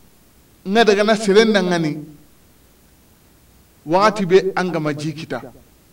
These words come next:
Ma an da jin kita, ha, ke semben tan danga ni, an ga katunu jin dabar, e, jin gollini. Ken, ken ni kandiya, jangiro wanga,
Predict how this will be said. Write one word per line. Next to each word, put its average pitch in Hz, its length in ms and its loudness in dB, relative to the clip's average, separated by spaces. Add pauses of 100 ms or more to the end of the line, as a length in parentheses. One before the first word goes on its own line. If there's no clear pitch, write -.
(920)
Ma 202 400 0
an 240 180 0
da 220 80 4
jin 214 240 -2
kita, 180 440 -2 (580)
ha, 180 400 2 (680)
ke 196 180 6
semben 165 460 0
tan 170 200 -6
danga 151 240 -2
ni, 143 160 -4 (400)
an 156 140 -6
ga 147 140 -2
katunu 147 380 -8
jin 135 220 -8
dabar, 123 420 -8
e, 165 260 -2
jin 156 200 -4
gollini. 135 400 -2 (680)
Ken, 196 300 -4
ken 196 200 2
ni 180 80 -2
kandiya, 156 420 -2 (400)
jangiro 143 460 0
wanga, 151 420 0